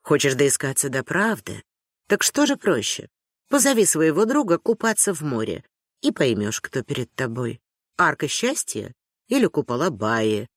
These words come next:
Пьяцца Ларго или Форчелло?» Циркус Максимус или колонна Трояна. «Правильно», подхватил Нардуччи.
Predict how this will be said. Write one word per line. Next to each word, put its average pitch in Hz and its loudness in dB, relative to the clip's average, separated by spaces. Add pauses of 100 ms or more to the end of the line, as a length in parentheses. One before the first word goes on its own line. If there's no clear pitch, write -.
(360)
Пьяцца 208 2
Ларго 220 0 (260)
или 143 2
Форчелло?» 139 -2 (260)
Циркус 170 2
Максимус 175 0
или 139 4
колонна 131 -2
Трояна. 170 -6 (480)
«Правильно», 147 -2
подхватил 120 -6
Нардуччи. 117 -4